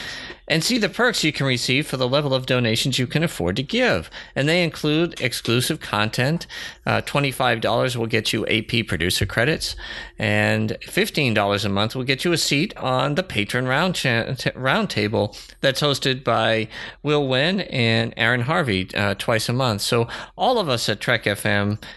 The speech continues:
and Standard Orbit appreciate any and all the support that you can give us.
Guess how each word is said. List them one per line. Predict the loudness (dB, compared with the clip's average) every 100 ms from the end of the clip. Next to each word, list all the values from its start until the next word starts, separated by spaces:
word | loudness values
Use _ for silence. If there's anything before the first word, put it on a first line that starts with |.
| -2
and | 0 0
Standard | 0 0 0 2
Orbit | 2 2 0 0
appreciate | -4 0 0 2 2 2 0
any | 0 2
and | 2
all | 2
the | 0
support | -2 -2 -2 0
that | 0 0
you |
can | -2 -2
give | 0 0
us. | 0 -2 -6